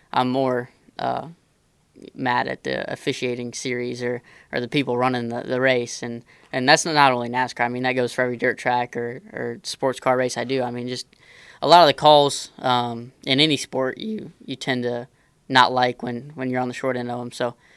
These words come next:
I don't know. I, I just think it's, uh, how I was born. I was just, I just feel pretty calm. And like I said, it's, uh, it's God's plan. It's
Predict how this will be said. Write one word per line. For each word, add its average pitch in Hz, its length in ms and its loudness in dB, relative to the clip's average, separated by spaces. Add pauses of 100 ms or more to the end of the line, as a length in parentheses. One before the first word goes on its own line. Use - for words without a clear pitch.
(640)
I 196 120 10
don't 180 80 4
know. 156 100 6
I, 143 220 8
I 139 40 8
just 147 200 -2
think 151 200 -2
it's, 143 220 0
uh, 131 400 6
how 151 180 8
I 143 40 6
was 139 100 4
born. 139 420 -2
I 123 120 0
was 120 80 -4
just, - 240 -10 (500)
I 135 100 -4
just - 180 -8
feel - 280 -4
pretty 131 220 -8
calm. 135 320 -2
And 123 180 -10 (220)
like 127 140 -2
I 123 40 0
said, 123 300 -2
it's, - 180 -8
uh, 123 240 0
it's 117 140 -10
God's 135 260 4
plan. 139 380 0
It's - 240 -12